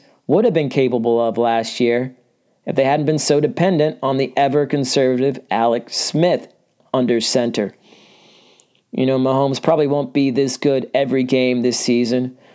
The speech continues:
but I feel safe rolling him out in week two and beyond that. You know, the Chargers are a good defense. This was not an easy team, um, to have a good game against. This was a difficult te-, test, and he passed with flying colors.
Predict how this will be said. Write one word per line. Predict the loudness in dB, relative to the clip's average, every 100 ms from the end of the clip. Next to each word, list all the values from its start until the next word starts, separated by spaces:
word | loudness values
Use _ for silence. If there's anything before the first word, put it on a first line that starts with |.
| _ -4
but | 0
I | 0
feel | 2 0
safe | 2 0 2
rolling | 2 2 2
him | 2
out | 2 0
in | 0 -2
week | -2 -2
two | -2 -2 -2 -8 -6
and | -2
beyond | 2 2 2 0
that. | -2 -4 -4
You | -2
know, | 0
the | -2
Chargers | 0 0 0 0 0
are | 0
a |
good | 0 0 0
defense. | 0 0 0 -4 -8 -12 -16 _ _ _ _
This | -4
was | -2 0
not | 0 0 0 -4 -4
an | -2
easy | 2 2 0
team, | 0 0 0 -2 -4 _ -20 _ -20 _ _
um, | 0 0 0 -2 -8 -12 _ -2
to | 0
have | 2 0
a | 0
good | 0 0 0
game | 0 0 0
against. | -2 -4 -6 -10 -14 -18 _ _ _ _ _ _ _ -10
This | -4
was | -2
a | -2
difficult | -2 -2 -2 -2
te-, | 2 0 -2 -4
test, | -2 -2 -2
and | -4
he |
passed | -2 0 0 -4 -10
with | -10
flying | -4 -2 -2
colors. | 0 0 0 -6